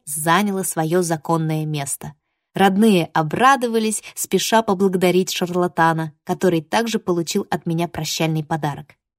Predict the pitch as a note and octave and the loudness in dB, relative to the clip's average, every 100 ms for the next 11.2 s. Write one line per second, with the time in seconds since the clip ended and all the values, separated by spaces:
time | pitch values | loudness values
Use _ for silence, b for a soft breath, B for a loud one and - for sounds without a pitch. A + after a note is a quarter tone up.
0 | _ - G3+ - A#3+ C#4 C#4 _ - G#3 | _ -6 -6 -4 -4 -4 -8 _ -2 0
1 | G3+ F#3 F3 F#3+ A3 G3+ E3+ F#3+ F3+ - | 2 0 0 0 0 -4 0 0 0 0
2 | G3+ F#3+ F#3+ F3 E3 F#3+ F3+ E3+ E3 E3+ | 0 0 -2 -4 0 2 2 0 -2 -4
3 | F#3+ F3+ E3 - C4+ C4 E3+ b b G3 | -6 -6 -10 -8 -6 -4 -6 b b -2
4 | G#3+ G#3 C4 C4 A3+ G#3 A3 A3 A3 D#3 | 0 0 0 2 2 0 -4 -4 -4 -4
5 | D3+ D3+ _ _ _ G#3 G3+ G#3 G#3+ C#4 | -6 -8 _ _ _ 0 2 2 2 0
6 | E4+ _ _ - A3+ B3+ B3+ A#3 - F3+ | -4 _ _ -8 -2 -2 -2 -2 0 2
7 | F3+ A3 F3 D#3 D3+ - D#3+ D#3 D#3 - | 0 0 -2 -4 -4 -2 -2 -2 -10 -12
8 | _ _ _ - G#3+ F#3 F3+ A3+ A#3+ - | _ _ _ 0 2 2 0 -2 -2 -4
9 | F3 - B - - A3 - B3 G3+ F3+ | -4 -6 B -14 -4 -4 -2 -6 -4 -4
10 | F3 G3 F3+ - D#3 F3 D3 D3 G#3 C4+ | 0 0 0 -2 -2 -2 -2 -6 -8 -6
11 | A#3+ A#3 | -8 -10